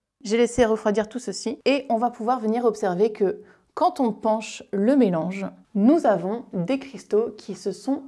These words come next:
formés et ces cristaux correspondent au sel de radium. Comme vous pouvez le constater, il s'agit de quantités extrêmement infimes. C'est pour ça qu'il faut donc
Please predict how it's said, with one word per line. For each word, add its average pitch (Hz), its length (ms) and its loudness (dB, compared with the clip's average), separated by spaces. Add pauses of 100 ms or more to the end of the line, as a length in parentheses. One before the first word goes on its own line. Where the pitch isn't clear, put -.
(120)
formés 196 800 0
et 254 100 4
ces 254 140 0
cristaux 220 520 -4 (200)
correspondent 196 720 -2
au 254 100 -4
sel 247 380 -2 (320)
de 190 180 0
radium. 180 520 2 (100)
Comme 220 180 4
vous 202 120 0
pouvez 196 240 2
le 196 60 4
constater, 196 560 -4
il 175 120 -10
s'agit 170 340 -8
de 165 100 -8
quantités - 640 -10 (360)
extrêmement 220 1000 -4 (160)
infimes. 214 640 -4 (320)
C'est - 200 -6
pour 175 160 -12
ça 196 160 -8
qu'il 185 200 -12
faut - 160 -10
donc 190 300 -8